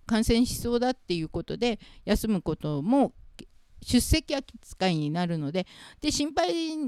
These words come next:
なのは、そこでオンラインの併用とか、そういうことで勉強する権利を保障してくれているかどうかっていうのが、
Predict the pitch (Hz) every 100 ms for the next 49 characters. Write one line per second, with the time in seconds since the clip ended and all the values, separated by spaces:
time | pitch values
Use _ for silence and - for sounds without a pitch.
0 | - _ 240 302 247 185 202 185 - -
1 | - - 247 247 240 269 294 311 220 170
2 | 165 - - _ - 190 180 180 180 185
3 | - 214 165 175 190 202 214 208 214 214
4 | - 214 226 202 180 190 208 240 254 247
5 | 247 277 269 247 165 190 190 - - -
6 | _ _ _ _ _ _ _ _ _ _
7 | - 214 208 247 247 247 247 247 254 254
8 | 262 233 226 240 262 294 - 233 247 320
9 | 277 147